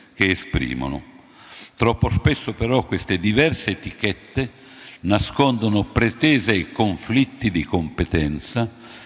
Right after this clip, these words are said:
e rifuggono dal ricorso a quella leale collaborazione che pure la Corte di cui ho fatto parte aveva indicato come criterio fondamentale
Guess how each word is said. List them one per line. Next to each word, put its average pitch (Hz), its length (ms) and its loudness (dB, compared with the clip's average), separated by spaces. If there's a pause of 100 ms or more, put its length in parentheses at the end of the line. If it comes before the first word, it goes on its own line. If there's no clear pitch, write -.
e 98 100 0
rifuggono 113 600 2
dal 101 180 4
ricorso 120 540 2
a 87 60 -2
quella 104 280 2
leale 120 460 4
collaborazione 104 1040 0 (400)
che 92 120 -2
pure 117 280 2
la 98 140 2
Corte 110 420 0
di 76 120 -4
cui 107 280 -4
ho 87 80 -2
fatto 92 340 -4
parte 76 560 -8 (260)
aveva 107 360 4
indicato 104 800 -2 (340)
come 95 400 0 (540)
criterio 98 600 2
fondamentale 104 1160 -2